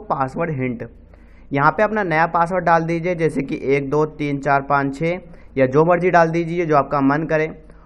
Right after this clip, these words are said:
और वही सेम पासवर्ड दोबारा रिपीट कर दीजिए, यानी सेम पासवर्ड आपको दो बार डालना है। फिर कह रहा है पासवर्ड हिंट।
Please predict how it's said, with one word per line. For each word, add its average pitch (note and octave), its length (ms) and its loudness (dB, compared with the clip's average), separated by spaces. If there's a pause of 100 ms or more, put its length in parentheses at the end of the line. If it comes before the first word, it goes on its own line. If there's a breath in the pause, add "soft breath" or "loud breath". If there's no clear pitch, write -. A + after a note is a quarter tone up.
और E3+ 160 4
वही E3+ 260 0
सेम G#3 280 0
पासवर्ड E3 460 0
दोबारा D3 440 4
रिपीट C#3+ 500 -2
कर B2 220 -2
दीजिए, A2+ 440 -4 (520 soft breath)
यानी D3+ 220 2
सेम F#3 240 -2
पासवर्ड F3 320 4
आपको F#3 160 2
दो C#3+ 200 2
बार E3 160 6
डालना E3 280 2
है। E3 140 -2 (680 soft breath)
फिर G3+ 120 4
कह G#3 160 4
रहा F3+ 120 6
है G3+ 80 4
पासवर्ड E3+ 560 2
हिंट। C#3+ 360 -2